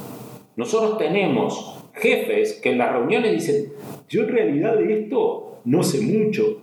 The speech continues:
más bien no sé nada, pero a mí me parece que", bueno, si no sabes nada, lo que deberías es empezar por saber algo.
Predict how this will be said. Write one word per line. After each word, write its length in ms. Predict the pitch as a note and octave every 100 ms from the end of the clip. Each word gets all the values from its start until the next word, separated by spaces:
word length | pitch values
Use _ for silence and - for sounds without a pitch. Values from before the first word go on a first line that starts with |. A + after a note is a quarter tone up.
| -
más 260 | A#2+ B2+ B2+
bien 220 | G3 -
no 80 | B3
sé 200 | - C3
nada, 440 | F#3 A3 - -
pero 140 | - B3
a 40 |
mí 120 | G3
me 140 | A#3+ B3+
parece 600 | - G#3+ G4+ G#4+ E3 -
que", 420 | D#3+ F3+ G#4+ G#4
bueno, 200 | - G#3+
si 160 | G#3+ G#3+
no 120 | F3
sabes 340 | F3 G#3 E3+ B3
nada, 600 | G#2+ - - - - - -
lo 140 | A3+ -
que 100 | A3+
deberías 500 | G#3+ A3 A3 A#3 -
es 120 | C#3+
empezar 500 | - - G#3+ - -
por 100 | G#3+
saber 340 | G#3+ - - A3
algo. 460 | - A3 G#3+ G#3+